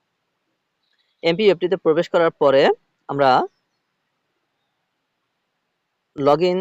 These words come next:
প্যানেল থেকে log in, ইউজার আইডি পাসওয়ার্ড দিয়ে log in করার পর আমাদের সামনে এরকম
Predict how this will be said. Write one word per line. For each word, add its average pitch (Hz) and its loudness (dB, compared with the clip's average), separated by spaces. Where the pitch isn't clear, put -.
প্যানেল 160 -4
থেকে 151 0
log 151 2
in, 147 -2
ইউজার 170 2
আইডি 208 2
পাসওয়ার্ড 180 -2
দিয়ে 185 -2
log 151 2
in 196 -2
করার 202 0
পর 160 0
আমাদের 151 -6
সামনে 190 -8
এরকম 214 -6